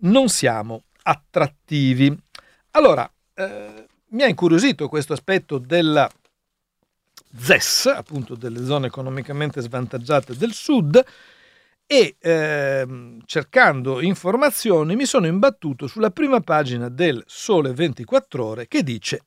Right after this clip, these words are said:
"zes, nove virgola tre miliardi di progetti al sud, il centro-nord attende l'estensione." Orca miseria, ho detto, "Guarda che Elish Line stavolta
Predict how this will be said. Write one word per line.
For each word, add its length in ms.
"zes, 560
nove 400
virgola 300
tre 160
miliardi 480
di 140
progetti 600
al 140
sud, 420
il 120
centro-nord 760
attende 640
l'estensione." 1040
Orca 320
miseria, 340
ho 40
detto, 220
"Guarda 240
che 200
Elish 380
Line 360
stavolta 640